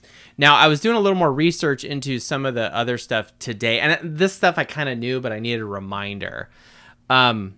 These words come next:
Notre Dame was founded by a group of French priests who came over. I think it was one priest and multiple brothers, something like, I may have the numbers wrong, but,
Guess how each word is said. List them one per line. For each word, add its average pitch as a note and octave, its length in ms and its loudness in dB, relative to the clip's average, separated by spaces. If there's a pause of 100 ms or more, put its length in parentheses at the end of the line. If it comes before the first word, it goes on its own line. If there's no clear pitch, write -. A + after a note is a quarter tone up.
(1000)
Notre E3 280 6
Dame G#3+ 140 6
was F3 140 -2
founded D#3 520 0
by B2+ 500 4
a A#2 100 -4
group B2+ 320 -6
of A2 280 -12
French D3 440 -2
priests - 880 -12 (140)
who A#2+ 160 -10
came A#2 320 -6
over. G2 240 -8 (140)
I A#2 140 -2
think D3 160 -8
it A#2 40 -6
was G#2+ 140 -8
one B2 160 -8
priest A2 340 -10
and G#2 100 -10
multiple G2+ 400 -12
brothers, G2 320 -8
something F#2 260 -10
like, F#2 180 -10
I - 80 -12
may G2 100 -12
have F2+ 100 -14
the F2+ 80 -16
numbers F2+ 280 -18
wrong, F#2 260 -14
but, - 220 -2